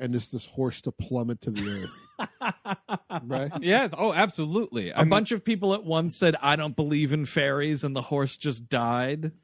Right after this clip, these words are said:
Speaker 1: That'd be great.
Speaker 3: Well, I mean, it's all this, you know, it's the light bullshit. Like, it, it's the, the, the horse's wings are made of, like, reflective light.
Speaker 2: Am I to believe, Chris,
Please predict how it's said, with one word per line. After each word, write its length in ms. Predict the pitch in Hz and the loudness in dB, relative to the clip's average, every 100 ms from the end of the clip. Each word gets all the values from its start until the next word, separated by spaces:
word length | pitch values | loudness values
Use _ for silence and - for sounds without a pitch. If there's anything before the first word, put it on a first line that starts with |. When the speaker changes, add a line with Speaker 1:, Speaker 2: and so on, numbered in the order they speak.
| _ _ - | _ _ 0
Speaker 1:
That'd 200 | 135 143 | 2 4
be 100 | 135 | 2
great. 400 | 107 104 113 104 | -2 -2 -2 -2
Speaker 3:
Well, 160 | 202 185 | -4 0
I 60 | |
mean, 200 | 190 190 | 0 2
it's 120 | 170 - | -2 -2
all 300 | 160 226 214 | 0 2 0
this, 300 | 156 - - 123 | -2 -6 -12 -4
you 160 | 117 | -2
know, 260 | 110 107 104 - 73 - | -2 -2 -6 -14 -20 -14
it's 260 | 113 127 - | -12 -12 -8
the 140 | 170 160 | -4 -4
light 520 | 151 185 214 - 156 | -2 0 0 -2 -8
bullshit. 680 | 101 101 98 - - 98 - | -8 -6 -6 -10 -12 -12 -10
Like, 280 | 110 104 - | -6 -4 -6
it, 400 | 90 90 101 95 - | -10 -8 -8 -8 -14
it's 420 | 104 110 101 - | -12 -10 -10 -14
the, 100 | 113 120 | -12 -4
the, 240 | 127 113 - - - - - | -2 -2 -4 -16 -14 -16 -6
the 160 | 131 | -4
horse's 480 | - 269 262 - 147 | -2 -2 -2 -4 -4
wings 560 | 131 139 185 120 110 101 | -2 0 2 2 0 -2
are 120 | 127 123 | 0 2
made 220 | 135 123 | 2 0
of, 140 | 113 | -2
like, 220 | 110 104 - _ _ _ - | -2 -4 -6 _ _ _ -4
reflective 720 | 117 - - 147 - 147 123 | -2 -2 2 0 2 -2 0
light. 380 | 98 98 110 - - | 0 0 0 -4 0
Speaker 2:
Am 140 | 254 320 | 2 4
I 180 | 381 403 | 4 4
to 80 | |
believe, 640 | - 262 202 196 190 190 - | 4 2 2 0 2 0 -2
Chris, 520 | - 185 180 165 | -4 -2 -2 -4